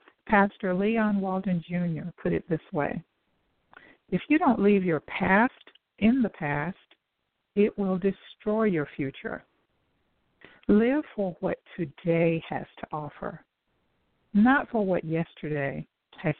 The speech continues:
taken away." When I saw that, I thought, absolutely pertinent to what we're talking about today. That really spoke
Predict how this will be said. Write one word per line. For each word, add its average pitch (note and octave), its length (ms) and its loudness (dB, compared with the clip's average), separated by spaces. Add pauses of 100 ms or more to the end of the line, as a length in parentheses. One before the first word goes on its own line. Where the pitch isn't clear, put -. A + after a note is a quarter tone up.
(140)
taken D3+ 240 -4
away." - 440 -8 (1400)
When G3 120 2
I A#3 180 6 (140)
saw A3 220 4
that, G#3 260 4
I F3+ 120 2
thought, D3 480 -2 (960)
absolutely F#3+ 920 0 (400)
pertinent F#3 560 -2
to E3+ 120 -8
what D#3 280 -2
we're D3+ 80 -4
talking - 460 -8
about - 360 -10
today. - 340 -8 (1900)
That C#4 220 4
really A#3+ 340 0
spoke - 340 -6